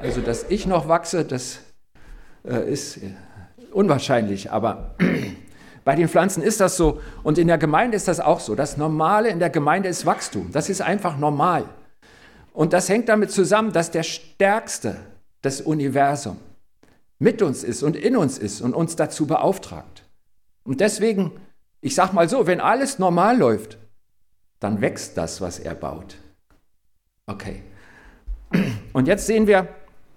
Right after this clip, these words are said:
da gibt er doch einigen, die uns helfen sollen und die wir einfach gut gebrauchen können. Diese fünf. Und was ist Gottes Ziel dabei?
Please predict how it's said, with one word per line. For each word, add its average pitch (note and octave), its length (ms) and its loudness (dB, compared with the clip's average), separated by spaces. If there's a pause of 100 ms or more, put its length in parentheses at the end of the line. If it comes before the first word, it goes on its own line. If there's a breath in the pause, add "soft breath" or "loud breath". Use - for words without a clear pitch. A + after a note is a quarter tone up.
(440)
da A#2+ 100 2
gibt G3+ 260 2
er D3 100 6
doch - 380 0
einigen, G#3+ 440 2
die G3+ 100 4
uns G3+ 160 4
helfen A3 300 2
sollen B2 240 4
und C3 160 -2
die G#3 100 4
wir F#3+ 200 4
einfach G3+ 400 0 (580 loud breath)
gut C#4 180 2
gebrauchen D3+ 500 2
können. F2 300 -2 (480 soft breath)
Diese D3+ 220 2
fünf. - 480 -2 (1300 soft breath)
Und C3+ 180 0
was F#3+ 180 2
ist E3+ 160 -2
Gottes D3+ 360 0
Ziel F3 180 0
dabei? E3+ 440 0